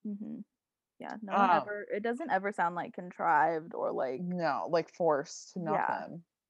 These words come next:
Speaker 1: It's great.
Speaker 2: But we find out that Tim has a niece, and honestly, I need to see Chenford with a child. Whether they're canon or not,
Speaker 1: <laughs>
Speaker 2: I need to see it. Because after we saw Lucy with that little girl,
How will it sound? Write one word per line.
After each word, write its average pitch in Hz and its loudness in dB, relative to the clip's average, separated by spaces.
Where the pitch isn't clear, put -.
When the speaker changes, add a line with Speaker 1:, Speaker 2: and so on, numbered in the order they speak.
Speaker 1:
It's 208 -12
great. - -8
Speaker 2:
But 226 10
we 233 10
find 226 4
out 349 8
that 311 4
Tim 240 4
has 226 6
a 190 2
niece, 175 0
and - -2
honestly, 220 6
I 220 10
need 262 6
to 262 0
see 214 0
Chenford 170 2
with 135 -4
a 131 -8
child. 117 0
Whether 226 8
they're 233 8
canon 202 6
or 190 6
not, 170 8
Speaker 1:
<laughs> - -6
Speaker 2:
I 226 8
need 247 8
to 190 4
see 196 4
it. 87 4
Because 220 6
after 262 8
we 269 4
saw 214 6
Lucy 202 4
with 226 0
that 160 6
little 196 4
girl, 147 4